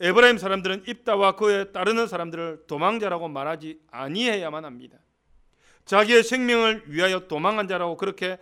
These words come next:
말하지 않아야만 합니다. 그리고 이 저주가 어떻게 임하는지 유심히 보아야만 합니다. 여러분 보십시오. 이렇게 말합니다. "너와 내 가문을 완전히 멸하겠다"라고 그렇게 말합니다. 이게 에브라임 사람들의 이야기입니다. 그러면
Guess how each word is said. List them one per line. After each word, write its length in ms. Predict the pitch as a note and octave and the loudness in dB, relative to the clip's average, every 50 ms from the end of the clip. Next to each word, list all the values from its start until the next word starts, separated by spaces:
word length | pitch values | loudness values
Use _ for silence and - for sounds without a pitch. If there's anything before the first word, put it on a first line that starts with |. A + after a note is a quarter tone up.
| _ _ _ | _ _ _
말하지 680 | _ C3+ C3 C3+ C#3 D#3 E3+ E3+ D#3+ D#3 D#3 D#3+ - _ _ | _ -10 -6 -4 -2 -2 -2 -2 -4 -8 -12 -14 -16 _ _
않아야만 540 | - D3 E3+ F#3 F#3 F3+ F3 F3+ F#3+ G3 F3 | -6 -4 -2 -2 0 0 0 0 0 -2 -4
합니다. 340 | D3 A#2+ A#2 A#2+ - B2+ - _ _ _ _ _ _ _ | -6 -12 -14 -18 -20 -20 -20 _ _ _ _ _ _ _
그리고 500 | _ A#3 A#3 G#3 F3 F#3 F3+ D3+ - - _ _ _ _ _ _ _ | _ -6 -6 -4 -4 -4 -6 -6 -8 -12 _ _ _ _ _ _ _
이 380 | - A3 A3 G3+ F#3+ G3+ G3 F3+ | -8 -6 -4 -2 -2 -2 -4 -6
저주가 420 | - - D3 C#3+ E3 E3 E3 D3 | -8 -10 -10 -8 -6 -6 -6 -4
어떻게 400 | C3+ C#3 C#3 C#3 - A3 A3+ C#4 | -4 -6 -6 -6 -10 -10 -10 -10
임하는지 520 | A3 E3 C#3+ C#3 C#3+ D3 C3+ B2+ C3+ C#3 _ - | -10 -8 -8 -10 -10 -10 -12 -16 -18 -20 _ -16
유심히 360 | B2+ B2+ B2 - A#3+ A3+ E3+ | -16 -14 -12 -10 -10 -10 -10
보아야만 380 | A#2+ B2 C3 C3+ A#2+ A#2 A2+ | -10 -12 -12 -12 -14 -18 -20
합니다. 380 | G#2 G#2 G#2+ G#2+ G#2 _ _ _ _ _ _ _ _ _ _ - | -20 -20 -20 -20 _ _ _ _ _ _ _ _ _ _ _ -10
여러분 180 | C#3 C3+ B2 | -10 -10 -10
보십시오. 320 | B2 C3 C3 - _ C#3+ C#3 | -12 -14 -14 -14 _ -14 -12
이렇게 200 | G3 G3 - D#3 | -12 -12 -10 -14
말합니다. 420 | B2+ A2+ A2 A2 G#2+ A2 G#2 G2 _ - | -16 -16 -16 -18 -18 -20 -20 -20 _ -10
"너와 460 | C#3+ F3+ G3 F3 D3+ D#3 D#3+ C#3+ - _ _ _ _ _ _ _ | -6 -6 -4 -4 -4 -6 -6 -8 -12 _ _ _ _ _ _ _
내 320 | - B2 B2+ C#3 D#3 F#3 | -14 -8 -4 -4 -4 -4
가문을 440 | F#3+ C3+ A#2+ A2+ B2+ C3 B2 A#2+ A#2 A#2 _ _ | -6 -8 -14 -14 -14 -12 -12 -14 -14 -16 _ _
완전히 680 | _ A2 A2 A#2 A#2+ B2+ C3+ C#3+ F#3 F#3 F3 F3 F3+ F3 - _ _ _ | _ -18 -16 -14 -14 -12 -10 -10 -10 -10 -10 -12 -14 -16 -20 _ _ _
멸하겠다"라고 840 | - A#2+ D3+ F#3+ A3 F#3+ F3 C3+ - _ D3 C3+ C3 C3+ C#3 B2 | -8 -6 -4 -4 -4 -4 -6 -12 -10 _ -6 -6 -4 -6 -6 -8
그렇게 200 | C3+ D3 C#3 - | -10 -12 -14 -14
말합니다. 460 | B2+ G#2 G2+ G2 G2+ G#2 G2+ _ _ _ _ _ _ _ _ _ _ _ _ _ | -20 -20 -20 -20 -20 -20 -20 _ _ _ _ _ _ _ _ _ _ _ _ _
이게 240 | F3+ F3+ G3+ G3+ D#3 | -12 -4 -2 -2 -2
에브라임 280 | C#3+ C#3+ F3 G3+ F#3+ D3+ | -2 -2 -2 -4 -6 -6
사람들의 380 | B2 C#3 B2 B2 A#2 A2+ A2 | -10 -12 -14 -14 -14 -16 -18
이야기입니다. 480 | G2+ G2+ G#2 G#2+ - G2+ G2+ G2+ _ _ _ _ _ _ _ _ _ _ _ _ _ _ _ _ _ _ | -18 -16 -18 -20 -20 -20 _ _ _ _ _ _ _ _ _ _ _ _ _ _ _ _ _ _ _ _
그러면 400 | - E3+ D#3+ D#3 C#3+ C#3+ C#3 C#3 | -8 -6 -6 -4 -6 -8 -10 -14